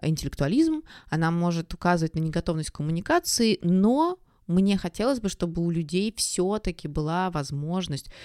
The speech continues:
чуть-чуть больше практиковать доверие, поэтому эту фразу можно воспринимать еще и как лакмусовую бумажку, индикатор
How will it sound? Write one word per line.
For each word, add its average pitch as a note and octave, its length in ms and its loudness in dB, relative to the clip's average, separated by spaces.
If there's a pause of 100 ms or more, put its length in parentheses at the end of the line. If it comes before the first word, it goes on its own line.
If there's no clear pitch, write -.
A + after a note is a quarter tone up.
(160)
чуть-чуть F#3 420 -2
больше E3 420 2
практиковать D3 480 -4
доверие, G3+ 600 0 (320)
поэтому F3+ 480 0
эту E3 120 -10
фразу F#3 280 0
можно F3 360 -2
воспринимать D#3+ 460 -2
еще F3+ 380 -2
и F3+ 240 -4
как D#3 180 -2
лакмусовую D#3+ 440 -6
бумажку, D#3 540 -6
индикатор D#3 520 -4